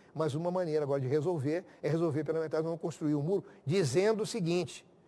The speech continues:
porque isto que é outro problema. Não, nem a coragem para dizer, "Não, nós não queremos, nós queremos é fazer o cinturão em toda a pobreza mesmo,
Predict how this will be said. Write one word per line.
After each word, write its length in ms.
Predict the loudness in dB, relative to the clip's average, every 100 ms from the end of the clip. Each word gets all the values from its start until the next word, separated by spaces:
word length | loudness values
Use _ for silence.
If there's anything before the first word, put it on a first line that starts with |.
| -20 -20 -20 -16 -4
porque 320 | 0 2 0 -6 -12 -2
isto 300 | 0 0 2
que 80 |
é 20 | 4
outro 240 | 4 4
problema. 460 | 2 2 0 -4 -10 -20 -20 -20 -20 -20 -10
Não, 140 | -2 2
nem 160 | 4
a 60 | 2
coragem 580 | 4 6 8 8 6 2
para 140 | 0
dizer, 220 | 0 0
"Não, 120 | 0 2
nós 160 | 2
não 140 | 2 2
queremos, 420 | 2 2 0 -2
nós 160 | -2
queremos 280 | 0 0 0
é 40 | -2
fazer 160 | -4
o 40 | -4
cinturão 360 | -4 0 0
em 40 | 2
toda 220 | 0 0
a 20 |
pobreza 420 | 0 2 2 2 0
mesmo, 240 | -2 -2